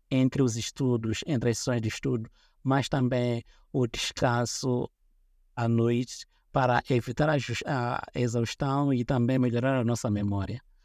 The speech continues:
Por fim, busca ajuda. Se tudo o que falamos antes não serve para ti, já tentou, mas não funcionou para ti, se estiver com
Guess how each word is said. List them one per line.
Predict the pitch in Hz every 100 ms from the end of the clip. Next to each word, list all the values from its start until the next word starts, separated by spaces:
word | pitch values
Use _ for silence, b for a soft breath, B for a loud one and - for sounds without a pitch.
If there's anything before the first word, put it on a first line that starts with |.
| _ _
Por | - 135
fim, | - 165 170
busca | 190 123 127 -
ajuda. | 123 - 113 110
Se |
tudo | - 180
o |
que | 151
falamos | - 143 143 123
antes | 127 131 139
não | 131 127
serve | 117 143 117
para | 110 120 110
ti, | - 120 117 113 _ _ _ _ _
já | 143 113 120 117
tentou, | - 123 113 123 113 110 - -
mas | 117 120 117 120
não | 117 127
funcionou | 123 143 - 123 120
para | 127 113 110
ti, | - 123 113 113 120 _ _ _ _ _ - -
se | -
estiver | 135 - 123 131
com | - 147 127 127